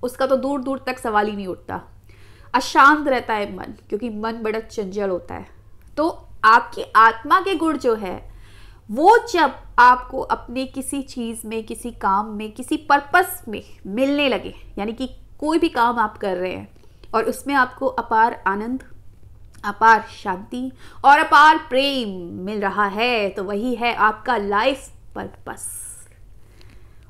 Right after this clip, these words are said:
उस शांति को पाना, उस प्यार को पाना, उस आनंद को पाना जो वाकई में हम हैं। Actually हम खुद को ही ढूंढ रहे हैं क्योंकि हम वही हैं, लेकिन हम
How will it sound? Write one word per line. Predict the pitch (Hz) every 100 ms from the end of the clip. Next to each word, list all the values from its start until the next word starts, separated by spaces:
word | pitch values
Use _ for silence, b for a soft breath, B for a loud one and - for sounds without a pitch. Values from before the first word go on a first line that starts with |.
| -
उस | 339 403 - - -
शांति | - 233 240 269
को | 254 202
पाना, | 190 180 196 214 - -
उस | 247
प्यार | - 196 202 220 -
को | 196
पाना, | 208 196 233 269
उस | 269 -
आनंद | 214 226 240 226
को | 220
पाना | 190 190 202
जो | 262 311
वाकई | 277 262 339 349
में | 359
हम | 349 339 330
हैं। | 285 -
Actually | 254 302 359
हम | 330
खुद | 349
को | - 302
ही | 302 320
ढूंढ | 330 330 302
रहे | 294 277
हैं | 262
क्योंकि | 233 262 320
हम | 285 330
वही | 262 269 339
हैं, | 381 359 269 208 - B B B
लेकिन | 196 233 233 339 349 - -
हम | 240 285